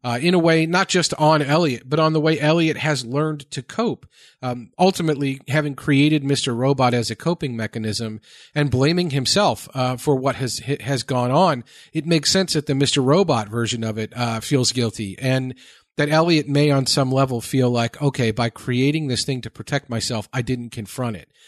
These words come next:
And because I didn't confront it, it has really knocked me over, and I've never grown through it,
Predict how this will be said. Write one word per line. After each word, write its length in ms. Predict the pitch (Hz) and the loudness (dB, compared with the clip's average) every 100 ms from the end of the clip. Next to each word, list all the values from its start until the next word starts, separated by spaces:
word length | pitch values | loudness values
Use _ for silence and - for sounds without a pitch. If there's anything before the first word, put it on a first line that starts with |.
| - - | -18 -8
And 80 | 127 | -6
because 260 | 127 170 | -2 0
I 60 | 165 | 0
didn't 300 | 127 135 123 | 0 -2 -4
confront 420 | 123 110 156 151 | -8 -4 0 0
it, 100 | 123 143 | 0 -4
it 120 | 117 | -6
has 220 | 127 110 | -4 -6
really 400 | 113 131 147 135 | -8 -4 -2 0
knocked 280 | 123 123 - | -2 -4 -4
me 120 | 120 135 | -2 0
over, 220 | 131 117 | 0 -4
and 180 | 120 117 | -6 -4
I've 160 | 107 | -4
never 320 | 113 123 120 95 | -4 -4 -6 -10
grown 640 | 101 104 151 156 117 113 | -10 -2 0 0 -2 -8
through 320 | - 110 104 | -10 -6 -6
it, 140 | 104 | -8